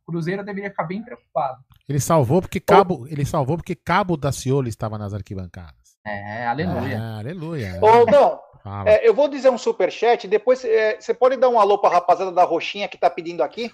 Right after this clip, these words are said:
Speaker 2: Ô, rapaz.
Speaker 3: Peraí, então deixa eu, eu vou dar um superchat do Rodrigo Esquerdo. "Boa noite, Amit. Estou muito preocupado com a final da Copa do Brasil. A arbitragem vai vir babando pra favorecer o Grêmio depois de hoje.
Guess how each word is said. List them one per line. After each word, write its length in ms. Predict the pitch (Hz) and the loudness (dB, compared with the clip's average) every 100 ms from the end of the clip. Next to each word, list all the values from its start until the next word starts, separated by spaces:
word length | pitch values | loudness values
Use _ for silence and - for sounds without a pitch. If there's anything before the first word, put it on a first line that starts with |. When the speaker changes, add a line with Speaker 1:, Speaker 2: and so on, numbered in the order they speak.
| _ - | _ -6
Speaker 2:
Ô, 720 | 208 233 233 233 214 170 139 | -2 2 2 2 2 2 0
rapaz. 640 | 123 120 - 120 110 98 | -2 -6 -6 -4 -4 0
Speaker 3:
Peraí, 180 | 208 175 | 2 0
então 200 | - 226 | 0 0
deixa 180 | 240 269 | 2 2
eu, 60 | |
eu 100 | 247 | 4
vou 80 | 233 | 4
dar 100 | 254 | 4
um 140 | 233 | 2
superchat 1800 | - - - 415 294 190 156 - 147 - - 160 180 180 151 - 139 135 | -4 -8 2 4 6 2 0 -4 -6 -6 -6 -2 0 2 0 -4 -16 -14
do 160 | 202 339 | -6 -2
Rodrigo 400 | 330 302 302 311 | -2 -2 -4 -8
Esquerdo. 760 | 311 302 247 226 254 226 151 | -8 0 6 8 8 6 -2
"Boa 280 | 151 277 285 | -4 2 2
noite, 320 | 208 262 269 | 2 -2 0
Amit. 500 | 254 190 214 202 139 _ _ _ | -4 -4 -10 -10 -16 _ _ _
Estou 200 | - 233 | 2 2
muito 320 | 208 220 262 269 | 2 -4 -6 -4
preocupado 600 | 247 240 - 190 202 220 | -4 -4 -4 -2 0 -2
com 160 | 226 | -4
a 60 | 220 | -6
final 360 | 233 190 175 | -6 -4 -2
da 120 | 196 214 | 0 0
Copa 320 | 185 185 208 | 0 -2 -2
do 80 | 208 | -2
Brasil. 540 | 240 190 170 226 156 _ _ - | -2 -2 -4 -4 -4 _ _ -2
A 140 | 156 | 0
arbitragem 720 | 180 185 196 190 165 180 208 208 | 2 0 -6 0 2 2 2 -4
vai 180 | 208 | -2
vir 220 | 160 196 185 | -2 -8 -2
babando 760 | 240 233 151 185 214 233 214 | 0 0 0 -2 -2 -4 -4
pra 140 | 208 196 | -2 -4
favorecer 600 | 202 175 196 175 - 196 | -4 -4 -4 -4 -2 -4
o 60 | |
Grêmio 300 | 151 170 196 | -2 -6 -4
depois 360 | 202 202 208 196 | -4 -2 -2 -4
de 100 | 202 | -6
hoje. 420 | 170 190 180 135 | -2 0 -2 -6